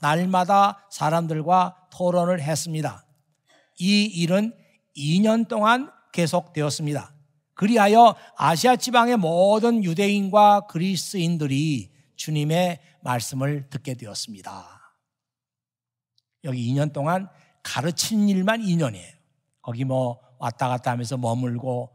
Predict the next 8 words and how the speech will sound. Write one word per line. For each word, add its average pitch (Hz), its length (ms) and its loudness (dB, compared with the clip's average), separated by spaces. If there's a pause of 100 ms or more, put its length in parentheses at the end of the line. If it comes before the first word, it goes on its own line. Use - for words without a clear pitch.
(120)
한 131 260 -8
총 202 480 -4
기간을 151 640 -6 (220)
합하면은 131 580 -8 (200)
삼 - 340 -10
년입니다. 156 500 -10 (760)
그러니까 147 360 -4 (380)
바울이 143 580 -2